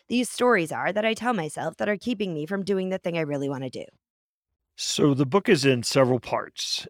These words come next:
Speaker 2: And so maybe, like any good framework, kinda give the, the framework, you know, come the story,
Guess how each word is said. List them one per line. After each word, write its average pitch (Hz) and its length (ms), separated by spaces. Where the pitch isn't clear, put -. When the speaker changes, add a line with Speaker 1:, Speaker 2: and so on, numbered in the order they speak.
Speaker 2:
And 127 200
so 120 140
maybe, 120 680
like 110 200
any 120 300
good 110 200
framework, 110 460
kinda 110 340
give 104 380
the, 104 400
the 107 100
framework, 107 540
you 113 100
know, 98 200
come 120 220
the 110 100
story, 110 500